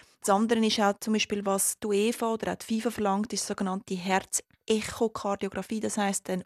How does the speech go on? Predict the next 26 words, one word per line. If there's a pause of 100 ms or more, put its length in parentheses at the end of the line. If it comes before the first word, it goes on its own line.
Ultraschall
vom
Herz, (540)
um
allfällige, (400)
zum
Beispiel
Herzklappenveränderungen
et
cetera
zu
erkennen. (300)
Und
das
sind
auch
potenzielle
Risiken
für
so
Sachen.
Das
heisst,
wir
sind
verpflichtet,